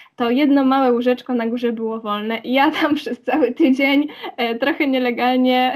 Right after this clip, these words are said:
<laughs> sobie, e, sobie spędziłam i z tego Boras wróciłam, no, właściwie, y,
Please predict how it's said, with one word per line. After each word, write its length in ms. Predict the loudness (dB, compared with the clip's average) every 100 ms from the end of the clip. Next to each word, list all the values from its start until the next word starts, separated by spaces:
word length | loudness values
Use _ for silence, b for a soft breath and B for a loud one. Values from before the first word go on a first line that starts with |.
| 0
<laughs> 200 | -2 -2
sobie, 380 | -4 -2 -2 -2 B B B
e, 460 | -6 -4 -6 -6 -6
sobie 220 | -6 -6
spędziłam 760 | -6 -2 0 -2 -4 -4 -4 -8 B B B
i 260 | -4 -2 -2
z 80 | -2
tego 240 | 0 0
Boras 340 | 0 -2 -2
wróciłam, 560 | -4 -8 -4 -4 -2 -2
no, 340 | -2 -2 -4 -6
właściwie, 840 | -4 -4 -2 0 2 2 0 -2
y, 580 | -2 -2 -2 -2 -4